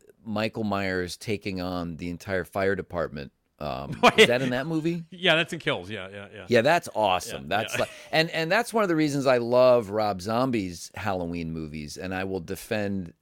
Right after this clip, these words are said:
Speaker 1: uh, Halloween two from Rob Zombie until my dying breath, because it's so original. It, at least everyone was clamoring for an original Halloween film, and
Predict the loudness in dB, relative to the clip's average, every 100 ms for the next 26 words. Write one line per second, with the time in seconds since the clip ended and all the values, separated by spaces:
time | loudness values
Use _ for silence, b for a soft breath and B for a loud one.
0 | -6 -2 0 -2 -4 -2 0 0 -4 -6
1 | -2 0 0 -2 -6 -8 -4 -4 -4 -6
2 | -8 -8 -10 -10 -16 -18 -10 -8 -8 -8
3 | -10 -6 -2 -2 -2 -4 -4 0 0 0
4 | -4 -20 -20 B B B B -4 0 4
5 | 4 2 -6 _ -6 -4 -4 0 4 4
6 | 4 4 2 2 -2 -2 -2 -4 -4 -2
7 | -4 -2 -2 -2 -4 -8 _ b b 4
8 | 4 4 -2 -4 -4 -2 0 0 0 -2
9 | -2 2 2 2 -2 -2 -2 -2 -2 -2
10 | -2 -4 -6 -8 -8 -14 b b b b
11 | -4 0 0 -2 -6